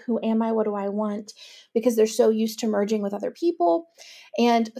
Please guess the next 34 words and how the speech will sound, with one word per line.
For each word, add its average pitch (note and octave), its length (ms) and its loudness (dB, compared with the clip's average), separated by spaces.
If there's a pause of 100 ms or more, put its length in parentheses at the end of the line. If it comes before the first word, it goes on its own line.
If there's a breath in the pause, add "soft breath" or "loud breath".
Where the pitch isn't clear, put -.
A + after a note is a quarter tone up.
(140)
three, C#4 560 0
um, G#3+ 300 2
sixes C#4+ 520 -2
tend B3 300 0
to A#3 340 0
struggle A3 480 0
with G3+ 300 0 (340 soft breath)
trusting A#3+ 540 -2
themselves. G3 420 -4
Like, G3+ 140 -8
"Who B3 220 -4
am A#3+ 100 0
I? A3 340 0
Like, G3+ 300 -2 (540)
what B3 140 2
do B3 120 4
I," A3+ 340 0 (760 soft breath)
you D4+ 120 6
know, A#3 100 4
trusting D4+ 360 2
other C4 200 4
people's B3 280 0
opinions A#3 420 2
over G#3+ 160 2
themselves, G3+ 440 -4
looking A3+ 200 0
for, A#3 100 -8
like, G#3+ 120 -2
an A3 80 -4
outside A3+ 380 -4
authority G#3+ 480 -4
to G#3+ 100 -8
tell G3+ 240 -6
them G3+ 320 -4